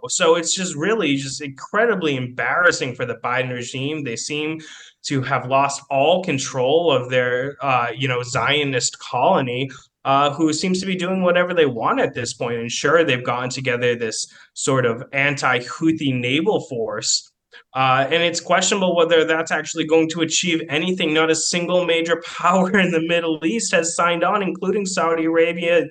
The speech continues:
the U A E, and Qatar, Egypt. Uh, and, and for Saudi Arabia, it's, you know, it's hard to blame them. Months ago, China had helped broker a peace deal,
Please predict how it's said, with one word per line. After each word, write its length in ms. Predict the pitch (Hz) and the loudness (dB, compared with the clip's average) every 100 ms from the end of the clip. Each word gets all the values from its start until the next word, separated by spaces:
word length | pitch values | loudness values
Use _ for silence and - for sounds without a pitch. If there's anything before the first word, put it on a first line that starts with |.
| - | -4
the 140 | 135 | -4
U 260 | 143 160 160 | 0 4 6
A 80 | 156 | 6
E, 380 | 151 165 196 - _ _ - | 4 -2 -4 -12 _ _ -6
and 140 | 143 | -2
Qatar, 640 | 143 135 147 143 151 165 - | -2 0 4 6 6 4 0
Egypt. 600 | 160 160 160 165 104 - - _ _ _ | -2 -2 0 -2 -2 -10 -16 _ _ _
Uh, 320 | 127 139 139 143 | 0 4 4 4
and, 200 | 156 151 | 2 2
and 240 | 156 156 | 0 0
for 120 | 165 | 0
Saudi 360 | 151 165 160 151 | 2 4 4 4
Arabia, 600 | 143 147 202 202 143 131 | 2 2 0 0 0 0
it's, 180 | 131 135 | -2 -2
you 80 | 139 | 0
know, 120 | 131 | 0
it's 120 | 131 | 0
hard 200 | 147 139 | 0 0
to 80 | 127 | -2
blame 340 | 120 131 175 | -2 -2 0
them. 280 | 156 127 127 _ _ _ | 0 -2 -4 _ _ _
Months 360 | 135 143 170 180 | 2 2 2 0
ago, 340 | 139 139 170 | 2 4 4
China 380 | - 160 143 143 | 4 2 2 0
had 200 | 139 139 | 0 0
helped 320 | 135 143 127 - | 0 -4 -6 -4
broker 420 | 127 147 156 135 | 0 0 2 0
a 80 | - | -2
peace 300 | 143 180 185 | -4 -4 -4
deal, 340 | 143 127 120 | -2 0 0